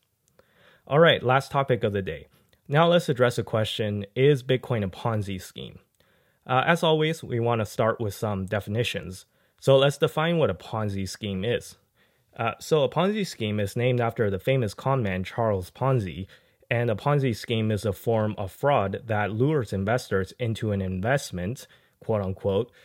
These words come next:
uh, that is in reality just a system that pays profits from earlier investors with funds from more recent investors. To examine whether Bitcoin fits into the definition of a Ponzi scheme,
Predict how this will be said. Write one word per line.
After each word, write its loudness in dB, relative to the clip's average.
uh, -4
that 2
is 0
in 2
reality 4
just -2
a -2
system -2
that -6
pays -4
profits -2
from -4
earlier 6
investors 0
with 0
funds -4
from -2
more 0
recent 0
investors. -6
To 4
examine 2
whether 0
Bitcoin -2
fits 0
into -4
the -4
definition 0
of -4
a -8
Ponzi -6
scheme, -6